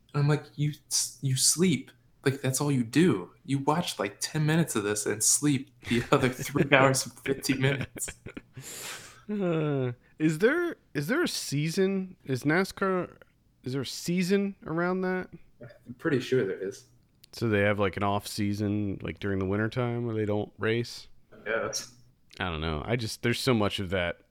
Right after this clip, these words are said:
Speaker 2: world that I don't know anything about.
Speaker 1: I went to a nascar race once.
Speaker 2: Oh, yeah? I've been to
Speaker 1: Oh.
Speaker 2: races. I haven't been to a, a, an actual nascar race. I've been to plenty of races, like stock car races, and
Speaker 1: I
Speaker 2: sprint
Speaker 1: went,
Speaker 2: car
Speaker 1: we were,
Speaker 2: races.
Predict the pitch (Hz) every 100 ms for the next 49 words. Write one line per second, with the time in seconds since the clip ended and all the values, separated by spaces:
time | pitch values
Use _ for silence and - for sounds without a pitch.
0 | - 110 107 92 95 90 92 92 90 -
1 | 92 90 90 90 90 85 95 98 101 -
2 | _ _ _ 117 127 127 107 104 110 -
3 | 113 104 107 - 107 107 - - _ _
4 | 101 107 180 190 _ _ - 165 233 170
5 | 110 113 135 - 95 90 101 107 117 110
6 | 101 95 90 - - 92 - - 95 95
7 | - 95 87 87 92 - 90 64 50 58
8 | - 110 107 - 139 131 92 82 87 87
9 | - 90 80 - - 90 80 - 87 87
10 | 90 87 - 87 85 85 73 80 - _
11 | _ _ 123 120 117 110 - 110 98 117
12 | 90 90 95 92 92 -